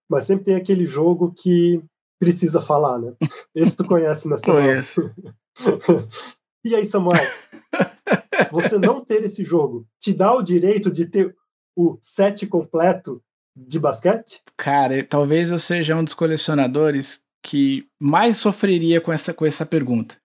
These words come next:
Speaker 2: Por a-, por amar os jogos de basquete.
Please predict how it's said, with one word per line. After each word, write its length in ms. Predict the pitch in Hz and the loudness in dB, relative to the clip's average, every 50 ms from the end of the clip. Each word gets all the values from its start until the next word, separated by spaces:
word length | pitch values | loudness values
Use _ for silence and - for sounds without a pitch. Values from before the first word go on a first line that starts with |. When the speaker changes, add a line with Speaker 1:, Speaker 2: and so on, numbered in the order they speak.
| - - - 190 202 190 - | -10 -4 0 4 4 4 4
Speaker 2:
Por 180 | - 160 160 160 | 4 4 4 4
a-, 80 | 165 - | 4 2
por 260 | - 170 170 175 175 | 2 0 2 2 4
amar 520 | 180 175 165 151 147 147 151 160 170 170 | 2 2 2 2 2 4 4 4 4 2
os 80 | 165 147 | 2 2
jogos 240 | 156 156 156 156 151 | 0 0 2 0 -2
de 80 | 151 | -2
basquete. 840 | 156 156 156 151 - - 139 127 127 123 - - 143 131 117 123 | 0 0 0 -2 -2 -4 -2 -2 -2 -2 -4 -4 -4 -4 -4 -6